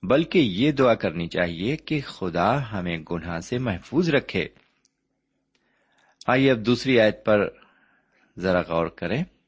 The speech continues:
لکھا ہوا ہے، "ہرگز نہیں، ہم جو گناہ کے اعتبار سے مر گئے، کیوں کر اس میں آئندہ زندگی گزاریں؟ ہرگز نہیں، ہم جو گناہ کے اعتبار سے مر گئے، کیوں کر اس میں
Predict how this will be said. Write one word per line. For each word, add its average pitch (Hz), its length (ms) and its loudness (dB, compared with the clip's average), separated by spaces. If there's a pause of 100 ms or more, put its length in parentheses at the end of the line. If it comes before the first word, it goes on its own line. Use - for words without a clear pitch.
(640)
لکھا 107 260 0
ہوا 90 300 2
ہے، 131 160 -2 (1700)
"ہرگز 143 420 0
نہیں، 85 260 -4 (1000)
ہم 156 140 0
جو 165 160 4
گناہ 123 380 2
کے 147 240 2
اعتبار 87 380 2
سے 107 300 -4
مر 90 380 0
گئے، 117 280 4 (320)
کیوں 170 180 4
کر 185 180 2
اس 165 200 -2
میں 160 140 4
آئندہ 143 400 4
زندگی 110 400 -2
گزاریں؟ 87 440 0 (1040)
ہرگز 147 360 2
نہیں، 92 440 -2 (340)
ہم 151 120 2
جو 165 200 4
گناہ 101 300 -2
کے 131 240 -2
اعتبار 85 440 -4
سے - 300 -8
مر 85 220 -6 (100)
گئے، 95 300 -2 (400)
کیوں 151 200 0
کر 131 200 2
اس 104 200 0
میں 135 160 -2